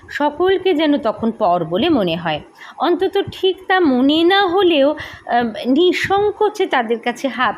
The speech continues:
পেতে টাকা পয়সা চাইতে যেন তার কেমন একটা বাধো বাধো ঠেকে। অথচ তিনি অনায়াসে মহেশবাবুর কাছে গিয়ে জুলুম করার ভঙ্গিতে বলেন, "দেখি পঁচিশটা টাকা শিগগির।" "কোথায় পাবো এত টাকা?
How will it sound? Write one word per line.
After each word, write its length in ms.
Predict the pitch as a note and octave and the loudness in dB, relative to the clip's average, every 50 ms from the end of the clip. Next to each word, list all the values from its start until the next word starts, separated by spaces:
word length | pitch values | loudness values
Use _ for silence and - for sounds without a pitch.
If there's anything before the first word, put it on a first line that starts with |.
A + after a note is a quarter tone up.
| - - | -8 -6
পেতে 240 | - B3 B3 B3+ C4 | -6 -6 -4 -4 -6
টাকা 300 | B3 B3 G#3+ G3+ - G#3 | -4 -4 -6 -4 -6 -8
পয়সা 340 | G3+ - G#3+ G#3 - - G#3 | -4 -4 -4 -4 -4 -6 -6
চাইতে 400 | - - F#3+ F3+ F3+ - - F#3+ | -4 -2 -2 -2 -4 -4 -8 -6
যেন 260 | F#3 G3+ F#3 F#3 F3+ | -4 -4 -2 -2 -4
তার 220 | F3+ - G3 G3 F#3+ - - - - _ | -2 -2 -4 -4 -4 -8 -16 -18 -18 _
কেমন 240 | - D#4+ D#4 D4+ D4 | -4 0 2 2 2
একটা 220 | D4+ D4 D4 D#4 B3+ | 2 0 -2 -4 -4
বাধো 540 | G3 E3+ F#3+ E3+ D#3+ D#3+ D#3+ - - G3+ | -2 0 0 0 0 -2 -4 -4 -6 -4
বাধো 360 | F#3 F3 D3+ C3 - - - - | -2 -2 -4 -4 -4 -8 -12 -12
ঠেকে। 360 | - - D3 C3 - - C#3+ - - - - - - - - - - - - - - - - - - G3 | -8 -10 -10 -10 -8 -10 -12 -12 -12 -16 -20 -20 -20 -20 -20 -20 -20 -20 -20 -20 -20 -20 -16 -10 -8 -8
অথচ 360 | - - C#4 C#4 - - A3 G3+ G3 - - - - _ | -6 -6 -8 -8 -6 -6 -6 -6 -6 -8 -18 -20 -20 _
তিনি 280 | - E4 E4+ F4 E4+ D#4 | 0 2 2 4 4 2
অনায়াসে 680 | B3 G3+ F#3 F3+ F3 F3+ F#3 F#3 F#3+ G3 F#3+ - - G#4+ | 0 0 -2 -2 -2 -2 -2 -2 -2 -2 -4 -4 -2 0
মহেশবাবুর 600 | G4+ E4+ C4+ A3+ G#3+ - - - F3+ F3+ F#3+ F#3+ | 0 2 2 0 -2 -2 -2 -4 -4 -4 -4 -8
কাছে 380 | F#3+ - F3+ E3+ - - - F#3+ | -4 -4 -4 -4 -2 -6 -8 -8
গিয়ে 340 | E3+ G3 A3+ D#4 F#4+ A#4 - - - - - - G#3 | -4 -2 0 0 0 -2 -4 -6 -14 -14 -6 -6 -4
জুলুম 500 | G3+ B3 D#4 E4 D4+ F4+ G#4 A4+ A#4 G#4 | 0 2 2 4 4 4 4 2 2 0
করার 320 | - G4 F#4 D#4+ E4 D#4+ | 0 0 2 2 2 0
ভঙ্গিতে 480 | B3+ C#4 D4+ C#4 B3+ G#3+ C4 - - D4 | 2 2 2 2 2 0 -2 -4 -4 -2
বলেন, 340 | A3+ C#4+ C4+ C4+ C4+ C#4+ D4 C#4+ - - - - - - E4 | 0 0 0 2 2 0 0 -2 -6 -14 -18 -10 -4 -2 0
"দেখি 280 | F#4+ G#4 - - G4+ G#4+ G#4+ - - - - - | 0 0 0 0 0 0 0 -4 -14 -18 -6 -2
পঁচিশটা 460 | G4 G#4 E4+ D#4 F#4+ F#4 - G4 F#4+ | 0 0 2 2 0 0 0 -2 0
টাকা 340 | - F#4 E4+ E4+ E4+ F#4+ F4+ | 0 0 0 0 0 -4 -2
শিগগির।" 420 | - G4+ G4+ E4 D#4 G4 A4 G#4+ A4 G#4+ - - - - _ _ _ _ - - _ _ - - - - - _ _ _ _ | -2 -2 -2 0 0 0 0 0 -2 -10 -20 -20 -20 -20 _ _ _ _ -20 -20 _ _ -20 -20 -20 -20 -20 _ _ _ _
"কোথায় 440 | F#4+ G4 G4 F#4+ G4 G4+ G#4+ A4 G4 | 2 2 2 2 2 2 2 2 2
পাবো 260 | G#4 G#4+ F#4+ D4+ D#4 | 2 0 2 2 2
এত 240 | D4+ C#4+ D#4 D4 F4 | 2 0 0 0 -2
টাকা? 380 | F#4 - F#4+ F#4 F4+ F#4 G4+ | -2 0 0 0 0 0 -2